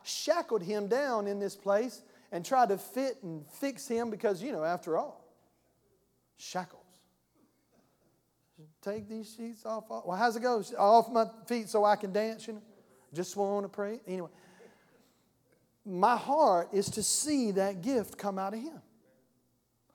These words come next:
That's the apostolic nature that we function here at New Covenant Church. Our goal is to not say, "Okay, this year we're gonna do five programs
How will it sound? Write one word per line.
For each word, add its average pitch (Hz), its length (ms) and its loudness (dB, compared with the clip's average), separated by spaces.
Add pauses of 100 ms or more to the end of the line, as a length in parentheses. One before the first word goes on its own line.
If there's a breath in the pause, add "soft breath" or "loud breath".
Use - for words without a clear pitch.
(640)
That's 196 500 6 (260)
the 175 300 2
apostolic 226 960 4
nature 196 640 -2 (220 loud breath)
that 175 200 2
we 226 200 0
function 202 580 -2
here 180 260 0
at 202 140 -2
New 165 100 -4
Covenant 202 380 -4
Church. 349 160 -10 (1000 soft breath)
Our 226 220 6
goal 277 400 12
is 226 120 6
to 240 60 -2
not 220 240 0
say, 233 120 -2
"Okay, 226 260 2
this 254 280 0
year 240 120 0
we're 220 60 0
gonna 214 140 0
do 180 140 -2
five 226 420 0
programs 185 540 -2